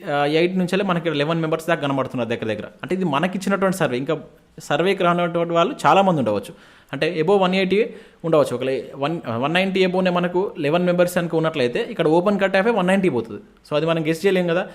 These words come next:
And ఇక్కడ మనకు మళ్ళీ నార్మలైజేషన్ కావాలి and దాంతోపాటుగా తప్పుగా ఉన్నటువంటి మార్క్స్ యాడ్ చేయాలి కనుక ఇదంతా మనకు మళ్ళీ షఫుల్ అవుతుంది కనుక. So ఇక్కడ సేఫ్ స్కోర్ అనేది చెప్తున్నాను. So సేఫ్ స్కోర్ అన్ని జోన్లకు కలిపి మనకు all జోన్లకు సంబంధించి సేఫ్,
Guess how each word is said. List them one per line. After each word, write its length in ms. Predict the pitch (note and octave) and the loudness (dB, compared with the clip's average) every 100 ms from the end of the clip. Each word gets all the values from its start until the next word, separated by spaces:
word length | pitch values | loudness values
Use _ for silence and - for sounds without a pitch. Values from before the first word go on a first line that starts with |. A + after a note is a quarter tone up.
| - - D#3 | -18 -8 -2
And 100 | D#3+ E3+ | 0 0
ఇక్కడ 160 | E3+ E3+ | 0 0
మనకు 220 | E3+ E3 E3+ | 0 -2 -2
మళ్ళీ 160 | D3 F3 D#3+ | 0 2 2
నార్మలైజేషన్ 520 | D#3 E3+ E3 E3 D3+ | 2 0 0 -2 -2
కావాలి 260 | C#3+ C#3 C#3 F3+ - _ - | 0 2 0 -4 -16 _ -6
and 100 | C3+ C3+ | -2 0
దాంతోపాటుగా 540 | D3 E3 D#3+ D#3+ D#3 D#3 D#3 | 0 0 2 2 2 0 0
తప్పుగా 260 | C#3+ C#3 E3+ | -4 -2 0
ఉన్నటువంటి 320 | D#3+ D3+ D3 C#3+ | 0 0 0 0
మార్క్స్ 220 | C#3+ - C3 | 0 0 0
యాడ్ 140 | C3+ C3+ | 0 0
చేయాలి 200 | C3 B2+ | 0 0
కనుక 160 | B2 E3 B3 | -2 -4 -4
ఇదంతా 240 | B2+ C3 C#3+ | -4 -4 -4
మనకు 180 | C3+ F3 C#3 | -6 -6 -6
మళ్ళీ 180 | B2 B2+ A#2 | -4 -6 -8
షఫుల్ 240 | B2+ C#3 C3 | -8 -4 -4
అవుతుంది 240 | B2+ A#2 | -4 -4
కనుక. 140 | A#2 A3+ E4 - - - | -2 -4 -6 -12 -12 -4
So 60 | F3 | -2
ఇక్కడ 160 | F3+ F3 | -2 0
సేఫ్ 220 | F3 G#3 - | 4 2 2
స్కోర్ 180 | F3+ F3 | 0 0
అనేది 180 | E3+ D#3 | 0 -2
చెప్తున్నాను. 420 | - C#3+ C3+ D4+ - - - | -4 -4 -2 -4 -10 -20 -6
So 100 | D#3 D#3 | -6 -2
సేఫ్ 220 | F3+ G#3+ - | 0 0 0
స్కోర్ 220 | G3 F3+ | -2 -2
అన్ని 180 | C3+ G3 F3+ | 0 0 2
జోన్లకు 280 | F3 F3 C#3+ | 2 2 0
కలిపి 220 | B2 G#2 - C#3+ | -2 -6 -12 -8
మనకు 200 | C3+ C#3 - C#3 | -8 -8 -4 2
all 180 | E3 G3+ D#3+ | 2 2 2
జోన్లకు 360 | E3+ E3+ E3 - | 0 0 -4 -4
సంబంధించి 520 | D#3 D#3 D#3 D3+ D3+ E4 - - _ - | -4 -2 -2 -4 -4 -8 -10 -20 _ -4
సేఫ్, 260 | F3 G3+ | 2 2